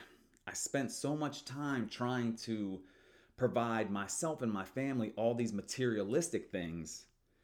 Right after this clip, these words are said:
that I took a step back one day and I was just like, "Is this really what, what life's about for me?" Right?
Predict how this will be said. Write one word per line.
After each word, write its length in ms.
that 440
I 80
took 220
a 60
step 340
back 280
one 180
day 200
and 100
I 100
was 100
just 160
like, 280
"Is 140
this 200
really 300
what, 400
what 180
life's 280
about 380
for 160
me?" 120
Right? 280